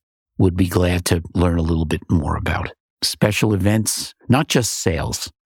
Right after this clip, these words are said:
not just, "Hey, we're offering, you know, a hundred dollars off on somebody's television set." It's gotta be more than that. You can combine those events with these other special events, but look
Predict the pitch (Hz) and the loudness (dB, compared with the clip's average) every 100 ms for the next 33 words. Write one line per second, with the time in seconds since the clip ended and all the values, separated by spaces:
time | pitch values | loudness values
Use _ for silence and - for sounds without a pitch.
0 | _ - 110 127 - 110 98 - 104 95 | _ 2 4 4 2 0 2 2 2 4
1 | 95 92 92 - 90 82 85 - _ _ | 2 2 0 0 2 2 0 -2 _ _
2 | - - 98 90 85 82 104 95 92 85 | -10 0 2 4 4 4 2 2 0 2
3 | 87 82 85 82 80 - - - 90 - | 2 2 2 0 -2 -6 -4 0 2 2
4 | 90 85 85 85 - 92 78 82 80 - | 2 2 2 0 0 2 2 0 0 0
5 | - - - - _ _ - 98 - 113 | -2 -4 -6 -12 _ _ -4 -2 0 2
6 | 107 98 90 92 87 85 78 78 78 - | 2 2 4 4 2 2 0 -2 -6 -6
7 | - 101 - 95 92 85 78 98 127 113 | 0 2 2 0 2 0 2 2 4 4
8 | 92 85 _ _ _ _ _ _ 92 87 | 2 0 _ _ _ _ _ _ 0 2
9 | 87 82 80 78 - - - _ - 98 | 2 2 0 0 -4 -8 -16 _ -4 0
10 | 87 92 80 80 80 - 87 82 - - | 4 2 4 2 2 -2 -4 -2 -2 -2
11 | - 95 - - - 104 117 | -4 -4 -4 -4 0 0 0